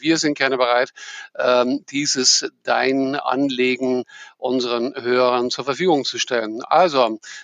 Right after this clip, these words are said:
er sagt dann nochmal: „Herzlichen Dank dafür, beste Grüße aus Wien, Sascha.“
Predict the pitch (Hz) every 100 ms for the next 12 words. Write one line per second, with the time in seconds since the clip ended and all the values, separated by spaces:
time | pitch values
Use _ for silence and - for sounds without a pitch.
0 | _ 127 127 135 - 135 131 127 120 131
1 | 127 131 143 123 117 156 170 156 151 143
2 | 135 127 - 131 127 131 135 127 120 -
3 | - 151 139 - 127 135 160 170